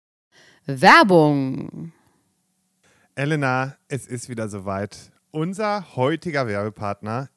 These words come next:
Speaker 2: ist mal wieder Koro. Wir freuen uns, dass Sie wieder
Speaker 1: Wuhu.
Speaker 2: dabei sind.
Speaker 1: Wupp, wupp, wupp, wupp,
Speaker 2: Und
Speaker 1: wupp, wupp.
Speaker 2: ich hab mal wieder bestellt. Ich hab ganz
Speaker 1: Ich hab's gesehen, Lars. Was du nämlich nicht ahnst, dass das immer alles noch über meinen Tisch geht, dass nicht nur die das abnehmen, was du bestellst, sondern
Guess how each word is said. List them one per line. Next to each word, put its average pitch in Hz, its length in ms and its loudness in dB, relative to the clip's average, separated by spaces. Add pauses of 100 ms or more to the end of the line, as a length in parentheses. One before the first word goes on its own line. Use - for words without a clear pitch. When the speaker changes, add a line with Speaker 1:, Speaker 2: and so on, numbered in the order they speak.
Speaker 2:
ist 185 320 -6
mal 180 220 -4
wieder 123 220 -4
Koro. 104 720 -8 (400)
Wir 113 120 -4
freuen 131 280 -2
uns, 170 120 -6
dass 175 120 2
Sie 180 100 -2
wieder 170 140 0
Speaker 1:
Wuhu. 160 140 2
Speaker 2:
dabei 113 300 4
sind. 131 200 -2
Speaker 1:
Wupp, 508 80 6
wupp, 554 540 4 (160)
wupp, 494 260 0
wupp, 508 260 4
Speaker 2:
Und 254 240 -2
Speaker 1:
wupp, 480 220 0
wupp. 494 320 2
Speaker 2:
ich 185 220 0
hab 202 100 -2
mal 170 140 -4
wieder 165 160 -2
bestellt. 196 640 -4
Ich 208 220 -6
hab - 200 -6
ganz 226 280 -2
Speaker 1:
Ich 240 100 0
hab's 269 180 6
gesehen, 262 380 6
Lars. 185 400 6 (240)
Was 220 160 2
du 285 120 -2
nämlich 269 280 2
nicht 247 220 0
ahnst, 254 340 8
dass 240 120 -2
das 233 120 -4
immer 240 260 4
alles 240 220 2
noch 240 100 0
über 214 160 2
meinen 220 280 4
Tisch - 240 -2
geht, 208 120 -4
dass 196 140 -2
nicht 247 160 -2
nur 220 100 2
die 302 280 -2
das 247 180 8
abnehmen, 208 380 0
was 196 120 0
du 214 60 -6
bestellst, 208 240 -2
sondern 208 200 0